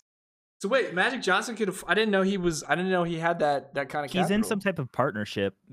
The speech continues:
Speaker 2: with someone. I, I don't remember. He's in, like, some group or something. I don't know, but it was, it was some absurd, I could look it up. I'm not gonna look it up right now, but
Speaker 1: <laughs>
Speaker 2: I know he was a part of it.
Speaker 1: So wait, so he's, like, in a, uh, like, an investment group or something?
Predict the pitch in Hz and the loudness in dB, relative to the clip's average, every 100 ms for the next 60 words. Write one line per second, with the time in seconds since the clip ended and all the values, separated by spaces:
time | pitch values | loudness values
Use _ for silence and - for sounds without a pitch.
0 | 117 - 131 - - - 123 117 101 92 | -20 -8 -4 -4 -6 -6 -2 -2 -2 -4
1 | 98 - 110 101 92 - 117 117 101 104 | -8 -10 -12 -12 -14 -12 -8 -4 -4 -4
2 | 104 107 120 123 113 110 - 117 107 104 | -4 -4 -6 -6 -6 -6 -4 -4 -4 -4
3 | 110 110 - _ _ _ _ _ _ _ | -4 -4 -10 _ _ _ _ _ _ _
4 | _ _ _ _ _ _ - 113 - 113 | _ _ _ _ _ _ -12 -8 -6 -6
5 | 117 110 - _ _ _ _ - 135 131 | -4 -8 -10 _ _ _ _ -2 0 2
6 | 120 107 120 147 - 151 156 160 127 98 | 2 2 0 0 -2 -2 -2 -2 -4 -2
7 | 131 120 143 127 104 107 82 90 113 123 | -2 -2 -4 -6 -10 -8 -6 -4 -4 -4
8 | 85 85 80 87 98 98 98 98 95 - | -6 -10 -16 -14 -12 -10 -8 -8 -8 -4
9 | - 254 262 - - _ - 151 160 160 | -2 0 0 -4 -12 _ -4 0 2 2
10 | 135 113 104 98 95 - _ _ _ _ | 0 -2 -4 -4 -4 -6 _ _ _ _
11 | _ _ - 165 160 151 147 156 151 151 | _ _ -4 0 2 2 0 0 0 2
12 | 147 131 135 131 127 123 120 123 120 120 | 0 0 0 0 2 2 0 -4 -6 -10
13 | 110 107 113 135 131 139 139 139 147 147 | -10 -10 -10 -8 -8 -6 -8 -10 -12 -14